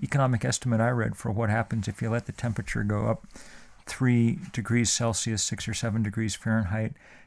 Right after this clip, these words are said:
is that it would cost, uh, the damages would be about five hundred and fifty-one trillion dollars, which is more money than there is right now on planet Earth. So, uh,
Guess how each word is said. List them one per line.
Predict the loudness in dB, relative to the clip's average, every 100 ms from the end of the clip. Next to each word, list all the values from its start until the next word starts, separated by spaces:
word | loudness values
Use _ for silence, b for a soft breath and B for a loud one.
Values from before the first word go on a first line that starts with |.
| -6
is | -4 -2
that | -2
it | -2
would | -4
cost, | -4 0 2 0 -6 b b b b -8
uh, | -6
the | 0 0
damages | 4 4 6 4 0 -2
would | -2
be | -2
about | 0 -2
five | -2 -2 0
hundred | 2 0 0
and | -2
fifty-one | -2 -4 -2 0 2 2 0 -2
trillion | -4 -2 0 0 0
dollars, | 0 0 -2 -4 -6 -8 b b b 0
which | 0 2
is | 0 2
more | 4 4
money | 4 4 4
than | 2 4
there | 4 4
is | 2 0
right | 0 0
now | 2 2 2
on | 0 -2
planet | -2 -2 0 0
Earth. | -2 -4 -12 -20 _
So, | -6 -2 -2 -2 B B B -12
uh, | -10 -10